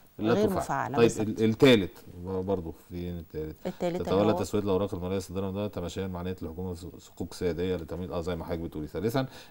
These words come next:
Speaker 1: إتاحة شطب قيد الشركات بالبورصة المصرية في أي مرحلة من مراحل
Speaker 2: نعم.
Speaker 1: تصفيتها، يعني إيه برضه؟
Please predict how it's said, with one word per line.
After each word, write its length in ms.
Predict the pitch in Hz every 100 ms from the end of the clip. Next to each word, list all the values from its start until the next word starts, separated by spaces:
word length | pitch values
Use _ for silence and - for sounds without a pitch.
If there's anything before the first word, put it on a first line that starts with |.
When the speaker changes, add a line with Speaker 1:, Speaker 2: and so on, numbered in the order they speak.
| 90
Speaker 1:
إتاحة 280 | 92 107
شطب 320 | 107 123 120 98
قيد 220 | - 107
الشركات 380 | 101 98 90 110
بالبورصة 380 | 104 104 110 95
المصرية 380 | 90 107 123
في 380 | 123 - 107 101
أي 220 | 107 107
مرحلة 480 | 98 90 - 101 101
من 360 | 95 95 95 90
مراحل 260 | 87 87
Speaker 2:
نعم. 100 | 87
Speaker 1:
تصفيتها، 540 | 87 - - 67 - 143
يعني 260 | - 151
إيه 240 | 147 147 -
برضه؟ 160 | -